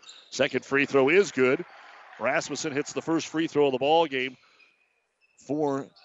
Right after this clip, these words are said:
Boone Central Newman Grove, forty-eight thirty-four. Kearney Catholic ball in the backcourt.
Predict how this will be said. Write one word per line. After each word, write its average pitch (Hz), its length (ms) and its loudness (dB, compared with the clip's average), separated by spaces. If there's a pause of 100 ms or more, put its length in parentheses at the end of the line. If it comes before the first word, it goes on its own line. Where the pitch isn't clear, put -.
(120)
Boone 147 240 0
Central 135 320 -2
Newman 135 280 -6
Grove, 127 280 0
forty-eight 196 720 -4
thirty-four. 160 720 -2 (960)
Kearney 107 260 0
Catholic 139 420 0
ball 147 260 2
in 151 40 -2
the 151 60 0
backcourt. 151 460 0